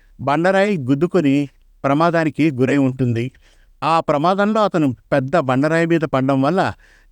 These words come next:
తలకి దెబ్బ తగిలి చనిపోయి ఉంటాడనిపిస్తోంది.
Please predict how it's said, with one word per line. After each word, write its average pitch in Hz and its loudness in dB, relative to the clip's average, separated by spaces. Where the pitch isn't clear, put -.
తలకి 180 0
దెబ్బ 139 0
తగిలి 156 0
చనిపోయి 156 0
ఉంటాడనిపిస్తోంది. 127 -2